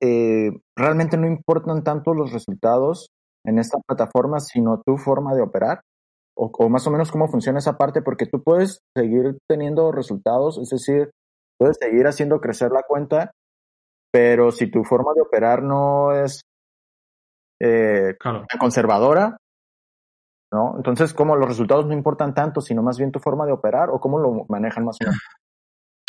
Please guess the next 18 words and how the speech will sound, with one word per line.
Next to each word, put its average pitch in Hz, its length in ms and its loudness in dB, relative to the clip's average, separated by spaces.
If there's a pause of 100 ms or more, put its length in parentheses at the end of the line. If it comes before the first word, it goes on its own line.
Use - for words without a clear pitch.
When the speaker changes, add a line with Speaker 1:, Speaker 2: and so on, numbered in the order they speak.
(120)
Speaker 2:
Claro, 139 220 -2
ahí 135 140 -2
hay 156 240 -2
casos 160 540 -4
de, 107 600 -6 (240)
de 107 300 -8
traders 151 580 -2
que 127 120 -6
tienen 123 360 -2
Dar-, 143 240 0
bueno, 123 200 -4
se 120 100 -4
llaman 127 240 -2
Darwin, 143 440 -2
la, 107 300 -8
el 110 220 -12
tipo 123 240 -8
de 113 380 -6